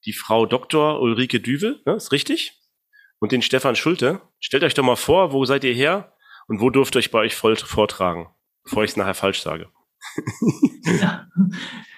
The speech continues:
Speaker 2: Erstmal herzlichen Dank, dass wir hier bei euch auch mitsprechen dürfen. Ähm, du durftest vortragen beim Kompetenzzentrum Digitale Wasserwirtschaft,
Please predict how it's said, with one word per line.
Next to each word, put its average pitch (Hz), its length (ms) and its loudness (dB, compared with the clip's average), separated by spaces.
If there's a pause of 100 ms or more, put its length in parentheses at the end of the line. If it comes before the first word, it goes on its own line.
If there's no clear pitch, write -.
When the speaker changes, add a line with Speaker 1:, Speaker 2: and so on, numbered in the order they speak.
(160)
Speaker 2:
Erstmal 180 280 4
herzlichen 175 320 4
Dank, 175 160 6
dass 175 160 4
wir 170 80 4
hier 170 240 6
bei 170 160 0
euch 175 300 0
auch 220 320 -2
mitsprechen 196 640 2
dürfen. 214 520 2
Ähm, 220 480 2
du 214 100 2
durftest 240 420 0
vortragen 190 580 0
beim 170 260 2
Kompetenzzentrum 202 1040 0
Digitale 165 600 -2
Wasserwirtschaft, 240 800 2